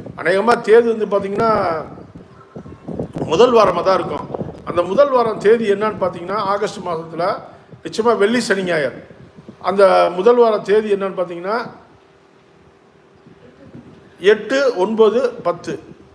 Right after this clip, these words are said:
அந்த இதுதான் நே-, தேதி இருக்கும். நிச்சயமா வாங்க. ஆகஸ்ட் மாசம் இந்த கிளாஸ் நடக்க போகுது கோயம்புத்தூர்ல. அதே மாதிரி உஜ்ஜயினி போக போறோம்.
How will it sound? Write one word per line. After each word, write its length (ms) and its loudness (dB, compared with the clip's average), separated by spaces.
அந்த 280 2
இதுதான் 340 0
நே-, 280 -4
தேதி 240 -2
இருக்கும். 280 -4
நிச்சயமா 320 -6
வாங்க. 420 -4
ஆகஸ்ட் 360 0
மாசம் 240 -2
இந்த 140 -4
கிளாஸ் 320 -2
நடக்க 180 -4
போகுது 420 -6
கோயம்புத்தூர்ல. 600 0
அதே 160 2
மாதிரி 260 6
உஜ்ஜயினி 600 -2
போக 300 0
போறோம். 200 -4